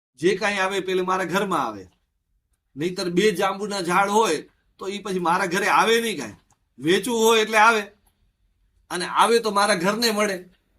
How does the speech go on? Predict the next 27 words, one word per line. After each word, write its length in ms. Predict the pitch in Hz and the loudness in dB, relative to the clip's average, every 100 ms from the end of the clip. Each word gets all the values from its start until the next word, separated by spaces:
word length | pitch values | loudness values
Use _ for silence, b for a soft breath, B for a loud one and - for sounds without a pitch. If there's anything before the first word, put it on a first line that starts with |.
| _ _ _ _ _ 135 | _ _ _ _ _ -10
નકા 220 | 160 180 | -6 -6
ત્રીસ 320 | 175 202 - | -4 -4 -4
કિલોમીટર 460 | 202 196 196 185 190 | -4 -6 -6 -6 -6
દૂર 220 | 185 190 | -2 0
વાડી 340 | 185 196 202 | 0 0 0
છે, 100 | 185 | -2
તો 120 | 185 | -2
નાની 300 | 165 175 190 | -4 -4 -4
નાની 200 | 190 185 | -4 -4
વસ્તુ 260 | 185 185 190 | -2 -4 -6
કોણ 240 | 190 226 | -6 -6
પહોંચાડે? 400 | 175 170 160 147 - b - | -6 -8 -6 -8 -12 b -10
પણ 100 | 165 | -4
રોજ 360 | 143 202 214 | 2 2 2
બધો 280 | 185 185 233 | -2 2 2
સામાન 360 | 208 208 208 208 | 2 0 -2 0
આવતો 300 | 226 220 196 | 0 0 0
હોય, 220 | 175 170 _ | 0 -4 _
તો 80 | - | -14
એના 140 | 175 180 | -10 -4
ભેગું 320 | 165 175 165 | -2 -2 -2
નાની 240 | 156 185 | -2 -4
મોટી 280 | 170 160 165 | -4 -4 -6
બધી 320 | 156 160 226 | -4 -4 -4
જ 60 | 180 | -2
વસ્તુ 300 | 165 160 156 | -4 -6 -10
ઘરે 360 | 139 139 180 | -8 -10 -10